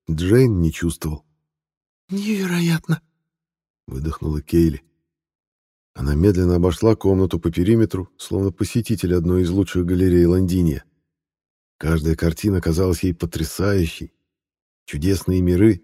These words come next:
Speaker 1: изображенные на них, давали ей представление о том, частью какой невероятной звездной системы была Старая Земля.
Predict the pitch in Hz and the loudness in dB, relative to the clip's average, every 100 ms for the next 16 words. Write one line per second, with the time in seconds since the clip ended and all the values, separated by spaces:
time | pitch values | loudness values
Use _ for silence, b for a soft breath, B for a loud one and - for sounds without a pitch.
0 | - 87 87 95 87 95 92 92 90 92 | -4 -2 0 -2 0 0 0 0 0 -2
1 | 85 - 78 95 113 110 104 98 95 - | -4 -4 -4 -2 0 2 2 0 -4 -4
2 | 92 90 98 95 92 85 104 107 87 _ | -4 0 2 2 0 0 0 0 -2 _
3 | _ _ - 101 107 - 90 95 87 - | _ _ -6 -2 -2 -2 -4 -4 -2 2
4 | 120 110 104 98 107 104 101 98 101 95 | 4 6 6 6 6 4 2 2 2 2
5 | 95 - 90 - 110 87 85 80 - 87 | 0 -2 -6 -4 -2 0 0 0 -2 -2
6 | 80 78 76 82 85 | -2 -2 -2 0 0